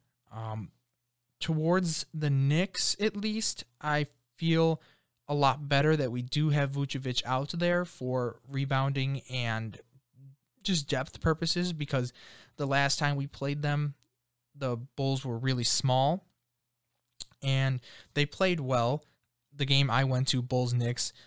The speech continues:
the Bulls played very well defensively against Randall, even though he dropped thirty points.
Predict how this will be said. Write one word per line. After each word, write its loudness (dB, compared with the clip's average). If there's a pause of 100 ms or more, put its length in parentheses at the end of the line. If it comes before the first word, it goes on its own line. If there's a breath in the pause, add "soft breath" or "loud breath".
(120)
the -4
Bulls -4
played -4
very 0
well 0
defensively -4
against -2
Randall, -4
even -2
though 0
he -2
dropped -2
thirty -4
points. -2